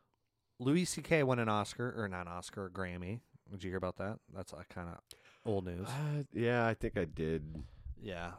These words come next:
Speaker 1: for his special Sincerely, and of course, peop-, certain people were butthurt about it.
Speaker 2: Oh, I'm sure.
Speaker 1: Which I don't know what the fuck you want the guy to do.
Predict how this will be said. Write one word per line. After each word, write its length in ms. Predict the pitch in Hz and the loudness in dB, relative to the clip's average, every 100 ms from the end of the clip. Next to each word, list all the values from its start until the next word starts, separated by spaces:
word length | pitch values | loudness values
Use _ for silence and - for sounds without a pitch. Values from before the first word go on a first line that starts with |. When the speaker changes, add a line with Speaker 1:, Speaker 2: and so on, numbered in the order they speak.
| - | -8
Speaker 1:
for 320 | - 92 87 | -4 -4 -4
his 160 | 90 - | -4 -6
special 720 | - 98 - 95 87 85 82 | -4 -2 -2 -2 -2 -4 -6
Sincerely, 1160 | - - - - 98 87 - 170 139 101 120 - - - - - - - - - - - | -6 -6 -6 -6 -6 -6 0 6 6 6 2 0 -4 -8 -8 -8 -8 -10 -10 -10 -12 -8
and 260 | 92 95 | -4 -4
of 120 | 95 | -4
course, 240 | - 104 - | -4 -4 -2
peop-, 180 | 104 92 - | -6 -8 -10
certain 420 | - - - 101 98 | -10 -10 -6 -6 -4
people 280 | 107 - | -6 -2
were 80 | 123 | 2
butthurt 400 | 113 120 101 107 | 6 6 6 2
about 280 | 95 90 95 | 2 2 4
it. 100 | 110 | 4
Speaker 2:
Oh, 180 | 113 107 | 6 6
I'm 80 | 110 | 4
sure. 280 | 85 76 92 - - - - - - - - - - - - - - | 0 0 -2 -10 -18 -18 -16 -10 -8 -8 -12 -18 -6 -2 -2 -4 -16
Speaker 1:
Which 120 | - - | -16 -12
I 40 | |
don't 100 | 95 | -8
know 80 | 98 | -6
what 140 | 101 | -6
the 60 | - | -6
fuck 200 | 107 - | -8 -6
you 60 | 98 | -6
want 140 | 95 | -4
the 60 | 95 | -2
guy 120 | 92 | 0
to 120 | 87 | -2
do. 360 | 85 87 85 | -4 -4 -4